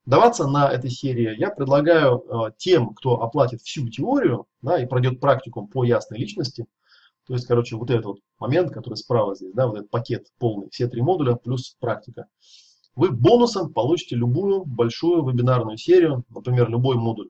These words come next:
ясного мышления, или любой модуль глубоких ясных эмоций. У нас там достаточно много этих больших серий уже в записи имеется.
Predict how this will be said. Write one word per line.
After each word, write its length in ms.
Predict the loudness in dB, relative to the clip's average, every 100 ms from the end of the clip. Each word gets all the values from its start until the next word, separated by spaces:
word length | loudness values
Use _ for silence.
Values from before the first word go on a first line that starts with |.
| _ -4
ясного 360 | -4 -4 -14
мышления, 540 | -14 -4 -2 0 -4 -6
или 120 | -10
любой 220 | -2 0
модуль 280 | 0 -2 -4
глубоких 500 | -2 0 -2 -8 -6
ясных 320 | -6 -6 -16 -8
эмоций. 380 | -6 -4 -6
У 40 | -8
нас 160 | -8
там 160 | -8 -10
достаточно 420 | -10 -10 -12 -10
много 220 | -10 -8
этих 160 | -8 -6
больших 320 | -6 -6 -10 -12 _ _
серий 260 | -8 -6 -4
уже 160 | -6
в 40 | -4
записи 320 | -6 -8 -14
имеется. 420 | -12 -12 -16